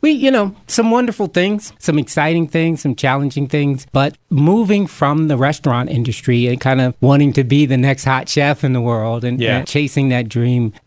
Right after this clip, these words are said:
Speaker 1: ended up working with hospitals, just wanting to do something that was a give back
Speaker 2: Yeah.
Speaker 1: and not just kind of an ego feed.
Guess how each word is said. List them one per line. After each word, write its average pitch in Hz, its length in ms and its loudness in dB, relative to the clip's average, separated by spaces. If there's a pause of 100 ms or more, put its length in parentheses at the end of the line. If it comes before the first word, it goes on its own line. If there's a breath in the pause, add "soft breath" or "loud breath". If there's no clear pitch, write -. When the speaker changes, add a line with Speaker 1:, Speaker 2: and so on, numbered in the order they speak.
Speaker 1:
ended 170 280 2
up 160 140 0
working 135 720 0
with 135 580 0
hospitals, 120 640 -2
just 135 340 -4 (280 soft breath)
wanting 240 260 4
to 226 80 2
do 180 180 0
something 165 380 0
that 147 100 0
was 127 140 0
a 127 40 2
give 135 300 0
back 185 360 -6 (100)
Speaker 2:
Yeah. 98 180 -2 (240 loud breath)
Speaker 1:
and 143 160 0
not 147 240 0
just 139 300 -2
kind 143 200 0
of 131 100 0
an 123 120 0
ego 143 320 2
feed. 196 320 -2